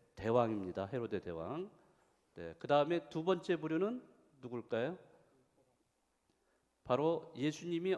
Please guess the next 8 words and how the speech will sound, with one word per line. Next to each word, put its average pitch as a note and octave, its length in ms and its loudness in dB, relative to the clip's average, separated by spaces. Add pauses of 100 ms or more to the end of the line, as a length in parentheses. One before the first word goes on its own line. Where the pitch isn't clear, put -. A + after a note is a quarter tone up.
어디에, C3 460 0
아기 C#3+ 220 0
예수님이 E3+ 320 0
어디서 D#3 340 -2
태어나신 E3+ 1000 0
것까지도 D#3+ 880 0
알아맞춘 D#3 880 2 (300)
누구죠? C3 400 -4